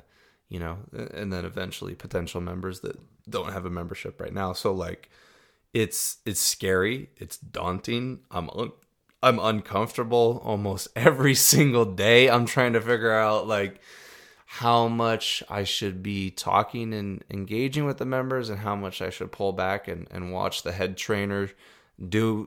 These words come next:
do the job. So I kinda have a firm grip or an understanding of how things should run.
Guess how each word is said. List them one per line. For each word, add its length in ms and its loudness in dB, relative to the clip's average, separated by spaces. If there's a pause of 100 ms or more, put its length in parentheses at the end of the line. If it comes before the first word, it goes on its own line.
do 160 2
the 140 0
job. 420 6
So 160 -2
I 60 0
kinda 380 -2
have 500 -4
a 100 -10
firm 400 -2
grip 320 -2
or 80 -6
an 80 -8
understanding 600 -12
of 100 -12
how 240 -4
things 320 -10
should 240 -10
run. 400 -10